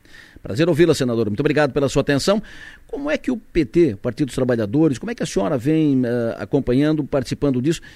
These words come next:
E depois do episódio de sexta-feira, o senador Dário Berger, para usar um termo popular, chutou o balde, eh, em, nessa, no ambiente interno da Frente Democrática, qual o desdobramento disso? Como é que a Frente e o P T estão administrando esse episódio a partir de sexta-feira?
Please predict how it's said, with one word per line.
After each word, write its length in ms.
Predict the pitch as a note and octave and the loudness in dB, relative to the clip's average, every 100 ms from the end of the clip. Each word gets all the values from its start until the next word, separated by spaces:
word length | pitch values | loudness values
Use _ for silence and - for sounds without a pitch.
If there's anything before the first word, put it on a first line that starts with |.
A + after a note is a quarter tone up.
| - | -10
E 200 | - - | -6 -4
depois 340 | F#3+ F3 B3 | -2 -2 -2
do 60 | A3+ | -2
episódio 480 | G3 E3 C3 B2+ A#2 | -2 0 2 2 0
de 100 | G2+ | -2
sexta-feira, 640 | C#3 - A2 E3+ G3 A#2+ F2+ - | -2 0 -2 4 4 4 -6 -12
o 20 | |
senador 380 | - B2 C3 B2+ | -6 0 2 2
Dário 240 | C3 A#2+ | 2 2
Berger, 200 | A#2+ C#3 | 2 0
para 140 | B2+ | -2
usar 220 | A#2+ A2+ B2+ | -2 0 0
um 100 | A#2+ | 0
termo 240 | B2+ A#2+ | 0 0
popular, 420 | C3 A2 A#2 A#2+ | 0 -2 -2 -2
chutou 300 | G2+ A#2+ D#3 | -2 -2 0
o 40 | B2 | 2
balde, 360 | C3 B2+ A2+ | 2 2 0
eh, 460 | A#2 A2 G#2+ G2 G2+ F2+ D#2+ | -2 -2 -2 -4 -4 -6 -4
em, 300 | A2+ A2 F#2 - - | -2 -2 -4 -10 -6
nessa, 400 | G#2+ G#2 A#2+ A#2 | -4 0 0 0
no 280 | B2+ C#3 C#3 | 2 4 2
ambiente 320 | B2 C3+ C3 | 4 0 0
interno 360 | A2 B2+ B2 A2+ | 0 2 2 0
da 100 | G#2+ | -2
Frente 260 | A#2+ A2+ | -2 -2
Democrática, 520 | A#2 A2+ B2+ E3+ - - - - | 0 0 0 -2 -4 -18 -20 -14
qual 140 | - A#3 | -4 -4
o 20 | |
desdobramento 560 | F#3 G#3+ G3+ F3+ F3 | 4 4 6 2 0
disso? 400 | D3 C#3+ C3+ - | -2 0 0 -2
Como 200 | G2 C#3 | -6 -4
é 80 | G#3 | -4
que 360 | F#3 G#3+ G#3+ - - | -4 -4 -6 -8 -16
a 140 | - C3+ | -6 -6
Frente 480 | - F3+ G#3+ - - | 0 2 0 -4 -4
e 120 | E3+ | 2
o 60 | D#3+ | 2
P 140 | D#3 | 2
T 280 | - F#3+ G3 | 4 4 4
estão 260 | D3 F3 F#3 | 0 -4 -4
administrando 720 | E3 F#3 D#3+ - F3 F3+ D#3 | -4 -2 -2 -2 0 2 0
esse 140 | D#3+ | -2
episódio 500 | - B2 D#3 E3+ E3+ - | -2 2 2 4 0 -2
a 60 | |
partir 260 | D#3+ D3 E3 | -2 -2 -2
de 80 | - | -2
sexta-feira? 500 | D3 C3+ - F2 | -4 -4 -4 -8